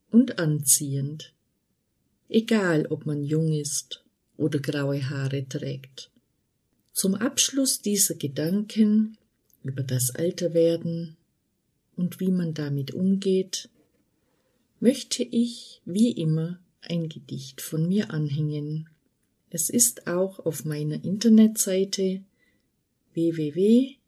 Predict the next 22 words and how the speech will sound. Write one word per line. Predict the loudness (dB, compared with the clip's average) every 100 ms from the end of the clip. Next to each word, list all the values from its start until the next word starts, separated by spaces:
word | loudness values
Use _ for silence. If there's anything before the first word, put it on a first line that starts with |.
| _ _ -10
punkt | -6 -6 -8 -18 -4
gundi | 6 8 8 6 2 0 -2 -8 _ _ _ _ _
minus | -4 -2 -2 -2 -4 0
dobler | 0 0 -2 -4
punkt | -4 -8 -8 -8 -14 -12 -8
d |
e | -4 2 4 4 0 _ _ _
im | -2 -2 -2
E-Book | -6 2 2 2 -6 _ _
Das | -8 -8 0
weise | 2 2 2 0
Buch | 0 -2 -2 -8 -10
der | -4 -4 -4
tiefgreifenden | -6 -6 -8 -10 -6 -4 -4 -6 -8 -6 -6
Gedanken | -4 -4 -2 -4 -4 -6 -8 -10 -6
zu | 2
lesen. | 2 2 -4 -4 -6 -8 -10 _ _ _ _ _ _ _ _ _
Lebensjahre. | 2 4 6 2 0 0 0 0 -2 -4 -6 -8 _ _ _ _ _ _ _ _ -2
Das | 2 2 2
Alter | 2 2 2
sagt | 0 2 0 -2 -4
aus, | -2 0 -2 -4 -6 -12